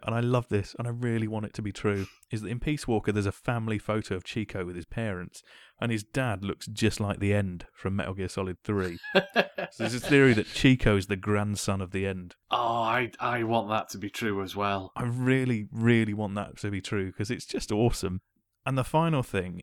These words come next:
Speaker 1: is that we talked about Emmerich being tortured in Outer Haven
Speaker 2: Yeah.
Speaker 1: by Ocelot and Kaz. The other torture scene that we have is Quiet being tortured.
Speaker 2: Yes.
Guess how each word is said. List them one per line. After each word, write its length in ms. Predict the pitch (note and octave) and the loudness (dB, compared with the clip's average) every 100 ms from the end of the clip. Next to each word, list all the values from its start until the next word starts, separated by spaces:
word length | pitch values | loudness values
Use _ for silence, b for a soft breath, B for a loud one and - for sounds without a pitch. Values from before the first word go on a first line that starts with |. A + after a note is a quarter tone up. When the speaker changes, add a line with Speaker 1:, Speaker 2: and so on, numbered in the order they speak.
| - | -6
Speaker 1:
is 180 | G#2 - | -6 -4
that 200 | G2 - _ _ _ _ | -6 -6 _ _ _ _
we 120 | A#2+ | -2
talked 240 | A2 D#3 B2+ | 2 2 4
about 220 | A#2 G2 | 0 4
Emmerich 460 | B2 A2+ E2+ - - - | 4 4 2 -4 -10 -2
being 380 | G2+ F#2+ F#2 - | -2 0 -4 -6
tortured 560 | - C3 - - F2 - _ _ | 0 0 0 -4 -4 -6 _ _
in 140 | A#2 G#2 | -2 0
Outer 260 | G2 G2 | 0 2
Haven 320 | A#2+ B2+ F#2 - | 4 2 2 -6
Speaker 2:
Yeah. 160 | G#2+ - _ - | -8 -8 _ -2
Speaker 1:
by 120 | G#2+ | 0
Ocelot 340 | F#2+ - G2 - | 0 -2 -6 -6
and 100 | F#2+ | -4
Kaz. 400 | - C3 D2 - _ _ _ _ _ | -4 -4 -8 -16 _ _ _ _ _
The 100 | - | 0
other 120 | C#3 C#3+ | 2 4
torture 360 | C#3 D#3 - | 2 2 0
scene 220 | - G2+ | 0 0
that 100 | F#2+ | 0
we 80 | F#2 | -2
have 160 | G2 F#2 | -2 0
is 120 | F#2 | -2
Quiet 380 | - D#3 C3 - | -2 -2 -2 -4
being 200 | G2+ G2+ | -6 -6
tortured. 440 | - - - - - _ - | -8 -10 -12 -16 -20 _ -8
Speaker 2:
Yes. 640 | G#2+ D#3 - - - - | -4 -4 -6 -16 -18 -18